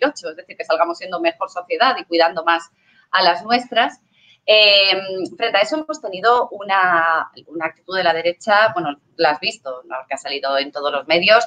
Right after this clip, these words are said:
y si has seguido un poco la, la actividad parlamentaria, eh, los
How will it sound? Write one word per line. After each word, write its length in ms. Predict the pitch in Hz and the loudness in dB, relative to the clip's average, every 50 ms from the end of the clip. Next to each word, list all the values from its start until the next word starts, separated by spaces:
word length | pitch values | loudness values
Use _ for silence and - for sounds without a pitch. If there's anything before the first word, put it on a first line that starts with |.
| - - - - - - | -4 -8 -18 -16 -10 -4
y 320 | 170 175 165 160 160 160 | 0 2 2 2 2 0
si 160 | - - 160 | 0 2 2
has 140 | 160 160 - | 0 0 0
seguido 260 | - 175 170 175 165 | -4 -4 -4 -2 -4
un 80 | 170 170 | -4 -4
poco 160 | 190 180 180 | -2 0 0
la, 400 | 165 147 147 147 143 139 131 - - _ _ _ _ _ _ _ _ | 2 2 4 4 4 2 2 -2 -6 _ _ _ _ _ _ _ _
la 160 | - 196 175 | -2 2 2
actividad 520 | 160 156 - - 180 180 165 170 175 175 - | 2 2 -2 -8 -8 -2 0 2 2 2 2
parlamentaria, 800 | 185 180 185 180 180 180 170 - 175 180 180 202 202 196 208 220 - - - _ _ _ - | 0 0 0 0 -2 -2 -2 0 2 2 2 4 4 2 4 2 0 -2 -8 _ _ _ 0
eh, 340 | 175 160 156 156 156 165 | 2 4 4 4 2 2
los 300 | 175 165 147 147 - - | 2 0 0 0 -4 -16